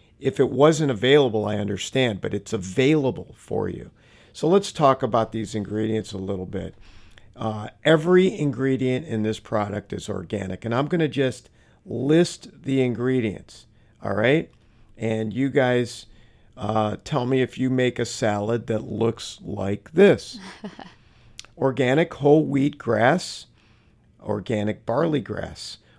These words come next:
Speaker 1: organic oat grass, spinach, alfalfa, spirulina, all organic. Chlorella.
Speaker 2: Cholera.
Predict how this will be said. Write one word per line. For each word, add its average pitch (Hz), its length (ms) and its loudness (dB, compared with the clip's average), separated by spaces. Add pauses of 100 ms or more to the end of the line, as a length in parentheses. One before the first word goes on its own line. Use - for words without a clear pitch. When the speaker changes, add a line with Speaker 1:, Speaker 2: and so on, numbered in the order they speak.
(100)
Speaker 1:
organic 180 600 2
oat 214 280 6
grass, 90 640 -4 (160)
spinach, - 880 0 (100)
alfalfa, 165 840 0
spirulina, 147 1000 2
all 120 340 2
organic. 131 720 0 (640)
Chlorella. 143 840 2 (220)
Speaker 2:
Cholera. 220 520 -4